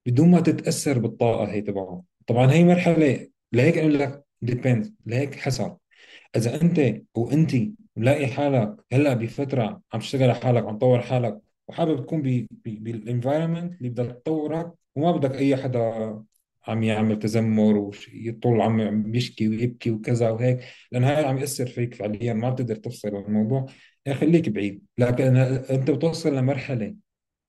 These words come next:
إنه لا أخي، أنا ما عندي مشكلة، أنا بسمع من العالم كله، ما حدا حيقدر يأثر فيني، أنا بأثر بس ما بتأثر. وتوصل لمرحلة هاي، فخلص أنت و-، وبن-، وأنت أي، بأي مرحلة من مراحل حياتك وين ما كنت تكون،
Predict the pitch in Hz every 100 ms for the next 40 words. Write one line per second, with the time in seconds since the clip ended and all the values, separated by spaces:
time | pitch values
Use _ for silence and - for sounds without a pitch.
0 | 113 127 170 180 127 135 135 143 156 135
1 | 127 113 107 107 117 131 143 135 120 107
2 | 123 127 107 110 107 107 - 117 110 135
3 | 127 107 104 107 107 107 - - 104 101
4 | - _ - - 160 151 127 - 120 104
5 | 120 110 107 110 - 107 - _ _ _
6 | _ - 107 135 131 170 135 127 127 117
7 | 110 113 135 - _ _ _ _ - 135
8 | 170 123 - - 113 107 101 - _ _
9 | _ _ 139 131 156 190 180 208 175 156
10 | 170 165 147 127 165 180 143 131 139 120
11 | 123 127 - - 123 123 113 104 117 131
12 | 127 107 117 - 107 - 127 139